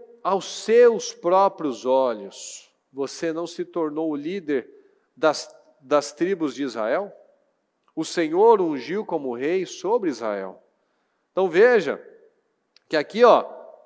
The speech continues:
Saul era pequeno aos próprios olhos, não aos olhos de Deus. Muitas vezes esse é o nosso problema, a gente se vê como menos, a gente se vê como rejeitado, a gente se vê como incapaz.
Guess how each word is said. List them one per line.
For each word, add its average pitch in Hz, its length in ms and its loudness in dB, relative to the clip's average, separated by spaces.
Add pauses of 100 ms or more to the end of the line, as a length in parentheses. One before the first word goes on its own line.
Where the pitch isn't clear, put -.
Saul 190 920 0
era 190 200 2
pequeno 214 500 0
aos 240 240 0
próprios 196 640 2
olhos, 107 440 -4
não 190 280 -2
aos 165 240 -2
olhos 127 300 -2
de 113 120 -16
Deus. 104 580 -14 (720)
Muitas 147 260 -2
vezes 185 200 0
esse 208 180 -4
é 214 40 -4
o 202 40 -6
nosso 185 240 -6
problema, 147 420 -4
a 131 40 -6
gente 143 180 -12
se - 140 -16
vê 147 200 -6
como 139 240 -12
menos, 135 600 -12
a 123 60 -16
gente 127 160 -16
se 131 120 -14
vê 147 160 -4
como 135 380 -10 (260)
rejeitado, 127 720 -4
a 120 40 -10
gente 123 220 -14
se 123 140 -14
vê 135 160 -4
como 131 180 -14
incapaz. 123 840 -12